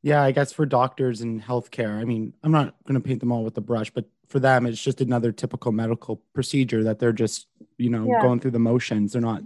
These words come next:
Speaker 1: always thinking about, you know, and I do wanna touch on that 'cause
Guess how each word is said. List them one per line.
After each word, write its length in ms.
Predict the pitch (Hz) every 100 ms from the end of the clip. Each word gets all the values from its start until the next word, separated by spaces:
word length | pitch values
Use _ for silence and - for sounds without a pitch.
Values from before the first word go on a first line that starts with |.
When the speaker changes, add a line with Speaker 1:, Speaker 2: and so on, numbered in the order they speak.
| - _
Speaker 1:
always 420 | 139 135 123 113
thinking 320 | - 123 120
about, 600 | 117 107 104 98 - - - _ _ _ - _ _ _ _ _ _ _ _ _ _ - 196 139
you 180 | 220 147
know, 260 | 90 - _
and 200 | 156 156
I 140 | - 160
do 160 | 156
wanna 160 | 196 247
touch 240 | - 151 143
on 60 |
that 100 | 117
'cause 220 | 123 123